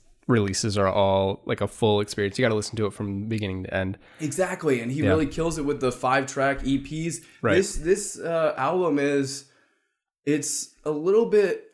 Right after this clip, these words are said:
Speaker 2: it doesn't, it's not long. It's,
Speaker 1: Yeah.
Speaker 2: I think it's under thirty minutes, but
Speaker 1: Yeah.
Speaker 2: it's, like, four,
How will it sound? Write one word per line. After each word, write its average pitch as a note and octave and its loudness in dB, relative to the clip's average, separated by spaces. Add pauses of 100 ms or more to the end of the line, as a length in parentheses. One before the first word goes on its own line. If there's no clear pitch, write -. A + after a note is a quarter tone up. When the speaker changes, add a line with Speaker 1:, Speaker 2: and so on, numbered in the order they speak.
Speaker 2:
it C#3+ -4
doesn't, G3 -4
it's F3 -6
not A3+ -2
long. C3+ -2
It's, - 0
Speaker 1:
Yeah. F#2+ 4
Speaker 2:
I C#3+ -2
think F#3+ -4
it's D#3 -2
under B2+ 0
thirty A2+ -6
minutes, G2+ -8
but C#3 -2
Speaker 1:
Yeah. G2+ 4
Speaker 2:
it's, F#2 0
like, E3 -4
four, - -8